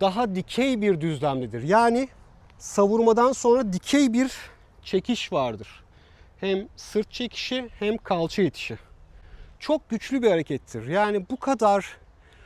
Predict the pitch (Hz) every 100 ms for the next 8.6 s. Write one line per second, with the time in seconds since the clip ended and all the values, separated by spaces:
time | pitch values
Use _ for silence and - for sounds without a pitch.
0 | - - - 185 190 - 233 - - 185
1 | - 160 151 185 226 233 190 151 135 127
2 | - - - 220 226 196 170 175 - 151
3 | 139 _ - - - _ _ 185 196 -
4 | 233 220 185 240 247 240 196 202 - -
5 | 226 220 208 202 - 240 - 214 202 170
6 | 147 180 208 185 202 - - - _ _
7 | _ - - _ - 185 - 151 131 -
8 | 208 165 127 - - 92